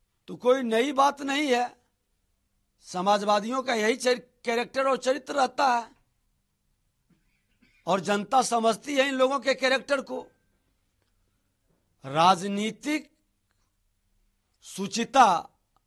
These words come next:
और पारदर्शिता के साथ सुशासन भारतीय जनता पार्टी ही कर सकता है। और भारतीय जनता पार्टी हमेशा कहती है कि मैं सत्ता के लिए राजनीति नहीं करता,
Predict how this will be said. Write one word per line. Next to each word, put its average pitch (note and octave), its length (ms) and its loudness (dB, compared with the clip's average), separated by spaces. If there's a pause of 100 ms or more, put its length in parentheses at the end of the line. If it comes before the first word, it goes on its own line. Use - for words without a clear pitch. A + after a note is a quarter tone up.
(300)
और F#3+ 160 0
पारदर्शिता G#3+ 920 2
के A#3+ 200 -4
साथ A#3 260 2
सुशासन G#3+ 760 -4 (1400)
भारतीय F3+ 520 -2
जनता F#3+ 480 0
पार्टी F#3 380 -4
ही F3 140 -4
कर E3+ 200 -10
सकता C#3 360 -18
है। B2 180 -20 (1300)
और F3 180 2
भारतीय F#3 500 0
जनता G3+ 420 2
पार्टी A3+ 400 -2
हमेशा G3+ 480 -2
कहती A#3 460 -6
है C4+ 280 -4 (800)
कि F3 80 -8
मैं G#3 200 0
सत्ता A3 440 0
के A#3+ 160 -6
लिए A#3 120 -2
राजनीति G#3+ 460 -4
नहीं G#3+ 200 -4
करता, B3 500 -2